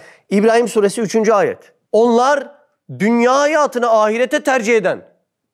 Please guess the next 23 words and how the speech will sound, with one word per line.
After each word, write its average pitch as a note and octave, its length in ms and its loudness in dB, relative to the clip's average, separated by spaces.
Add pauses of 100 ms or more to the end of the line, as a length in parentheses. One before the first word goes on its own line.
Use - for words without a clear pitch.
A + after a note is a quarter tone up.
(380)
Allah B3+ 320 0
yolunda B3 420 0
alıkoyan A#3+ 680 0
ve G#3+ 180 -4
onu A3 260 0
eğri G#3+ 240 -2
göstermek G#3+ 540 -2
isteyenlerdir. G#3+ 840 -2 (380)
İşte G3+ 280 -4
onlar G3 480 0
derin G#3+ 320 0
bir A#3 120 -2
sapkınlık A3+ 640 -6
içindedir." B2+ 560 -8 (920)
Şimdi D#3 240 -2
bu D#3+ 140 2
ayeti F3 240 -2
bir G#3+ 40 0
okuyorsun, G#3+ 520 -4 (360)
"Aman D#3+ 200 -2
ya G3 180 -2
Rabbi," C#3+ 220 -10
diyorsun. A#2+ 260 -14